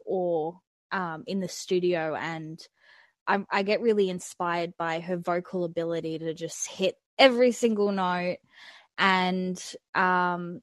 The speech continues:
yeah, she really influenced me to really try harder to get better with my own vocals, as well as just her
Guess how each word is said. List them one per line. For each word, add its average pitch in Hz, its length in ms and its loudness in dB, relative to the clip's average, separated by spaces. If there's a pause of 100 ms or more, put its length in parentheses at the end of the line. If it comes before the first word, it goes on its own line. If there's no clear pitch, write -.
(140)
yeah, 202 400 4
she 190 200 -4
really 214 260 6
influenced 190 760 0
me 185 160 0
to 190 160 -2
really 180 260 4
try 175 340 2
harder 175 400 2
to - 160 -4
get 175 240 0
better 175 180 2
with 170 180 0
my 170 340 0
own 165 120 -4
vocals, 170 840 -2 (540)
as 190 240 2
well 190 240 6
as 185 120 2
just 202 200 0
her 214 280 8